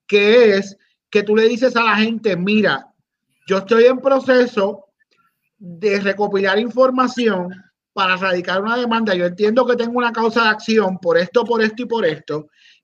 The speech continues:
Y yo le solicito como una orden protectora extrajudicial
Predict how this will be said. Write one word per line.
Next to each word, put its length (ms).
Y 200
yo 160
le 100
solicito 600
como 200
una 200
orden 280
protectora 800
extrajudicial 1200